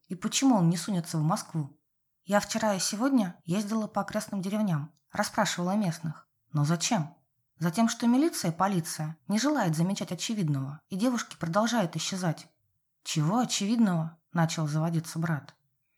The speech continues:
«Того, что на протяжении последних нескольких лет в окрестностях нашей деревни бесследно пропали восемь девушек,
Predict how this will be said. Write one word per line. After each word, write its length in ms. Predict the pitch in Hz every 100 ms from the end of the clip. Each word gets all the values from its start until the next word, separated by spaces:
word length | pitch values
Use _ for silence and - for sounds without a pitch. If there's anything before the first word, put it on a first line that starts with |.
| _ -
«Того, 520 | 170 214 311 - _ _
что 200 | - 208
на 120 | 202
протяжении 520 | 208 202 202 208 196
последних 520 | 196 208 233 202 202
нескольких 480 | 208 202 202 - -
лет 240 | 254 277 -
в 80 | 156
окрестностях 600 | 165 196 220 196 - 208
нашей 280 | 208 208 220
деревни 460 | 208 247 277 185 165 _
бесследно 460 | 170 208 233 214 214
пропали 380 | 233 226 277 196
восемь 340 | 214 - 240
девушек, 540 | 196 151 151 - -